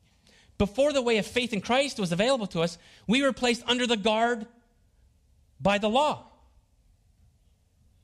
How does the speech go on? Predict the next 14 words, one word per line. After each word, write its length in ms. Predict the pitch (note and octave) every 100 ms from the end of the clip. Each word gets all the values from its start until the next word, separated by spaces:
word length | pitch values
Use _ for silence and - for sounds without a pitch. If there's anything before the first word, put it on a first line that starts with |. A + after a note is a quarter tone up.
| _
So 140 | - A#3+
it's 100 | A#3+
interesting, 440 | C#4 C#4 - G#3
there's 160 | F#3 F3+
actually 400 | G3 A3 A3+ G3
a 40 |
transliteration, 840 | - G#3+ G#3+ G#3 G3 G3+ G#3 G#3 F3+
which 160 | F3+
means 280 | F#3+ F#3 F3+ - - -
they 80 | F#3
don't 220 | A3+ G3
just 320 | G3 - B2+
grab 240 | F3 F#3 F3
another 600 | D#3 E3+ E3+ D3+ C3